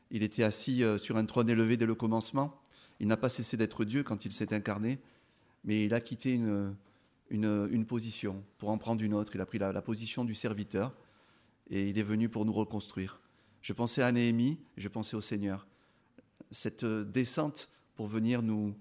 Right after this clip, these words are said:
nous reconstruire, après avoir probablement regardé et s'est-,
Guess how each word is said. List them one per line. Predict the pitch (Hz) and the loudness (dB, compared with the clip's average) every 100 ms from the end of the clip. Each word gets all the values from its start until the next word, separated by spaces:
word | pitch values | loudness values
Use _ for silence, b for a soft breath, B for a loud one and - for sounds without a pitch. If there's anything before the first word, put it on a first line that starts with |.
| - | -4
nous | 110 | -2
reconstruire, | 107 107 113 - 101 98 - b b - | 0 0 -2 -2 -4 -4 -6 b b -10
après | - 113 110 | -4 0 0
avoir | 110 110 | 0 -2
probablement | - 123 120 117 117 123 117 113 B B _ | 0 2 4 4 4 2 0 -4 B B _
regardé | 110 117 120 107 123 131 | 2 4 4 4 2 2
et | |
s'est-, | - 110 | 2 -2